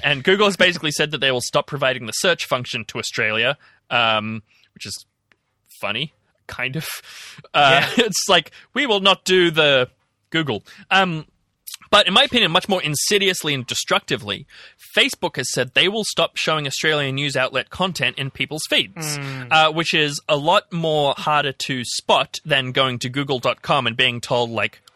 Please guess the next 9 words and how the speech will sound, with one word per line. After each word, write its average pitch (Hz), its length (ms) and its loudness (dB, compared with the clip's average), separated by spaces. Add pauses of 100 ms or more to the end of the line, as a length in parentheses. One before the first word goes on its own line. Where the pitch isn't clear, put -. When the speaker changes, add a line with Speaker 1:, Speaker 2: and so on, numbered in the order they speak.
(380)
Speaker 1:
"Fuck 117 180 2
off." - 360 -4 (420)
Um, 127 640 4
Speaker 2:
Yeah. 156 60 -20
Speaker 1:
you 151 140 0
just 147 260 -2 (160)
don't 107 260 -4
see 185 220 2
it. 95 120 -2